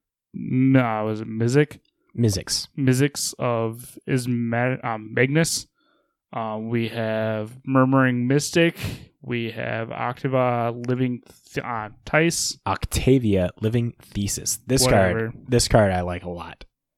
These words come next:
Speaker 2: This card I like a lot.
Speaker 1: Yep. It's, uh, pretty high cost, especially for these two colors.
Speaker 2: Cost eight less if you have eight or more instances or sorceries in your graveyard. Guess
Speaker 1: True.
Speaker 2: what? You can do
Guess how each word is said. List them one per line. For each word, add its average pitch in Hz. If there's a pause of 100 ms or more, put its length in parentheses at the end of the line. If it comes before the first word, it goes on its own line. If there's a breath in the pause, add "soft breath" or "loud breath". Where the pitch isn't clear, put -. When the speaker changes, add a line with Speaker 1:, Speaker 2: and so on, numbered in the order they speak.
(340)
Speaker 2:
This 80
card 71
I 53
like 64
a 65
lot. 55 (680)
Speaker 1:
Yep. 123 (340)
It's, 143
uh, 117 (260)
pretty 160
high 127
cost, 123
especially -
for 120
these 120
two 135
colors. 131
Speaker 2:
Cost -
eight 110
less 107
if -
you 101
have 101
eight 101
or 101
more 101
instances -
or -
sorceries -
in -
your -
graveyard. -
Guess -
Speaker 1:
True. 127
Speaker 2:
what? 117
You -
can -
do -